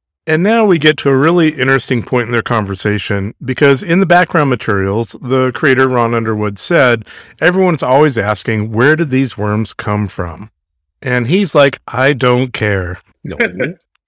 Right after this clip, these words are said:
Speaker 1: But there's only a certain number of possibilities. So what they decided to do in the screenplay is just have them list them all. So between Valentine and Earl, they speculate and say, "Well, it could be aliens,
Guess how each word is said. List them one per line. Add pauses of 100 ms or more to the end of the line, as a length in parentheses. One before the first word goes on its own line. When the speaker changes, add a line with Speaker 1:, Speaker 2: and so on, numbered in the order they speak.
(540)
Speaker 1:
But
there's
only
a
certain
number
of
possibilities. (140)
So
what
they
decided
to
do
in
the
screenplay (220)
is
just
have
them
list
them
all. (520)
So
between
Valentine
and
Earl, (480)
they
speculate
and
say,
"Well, (120)
it
could
be
aliens,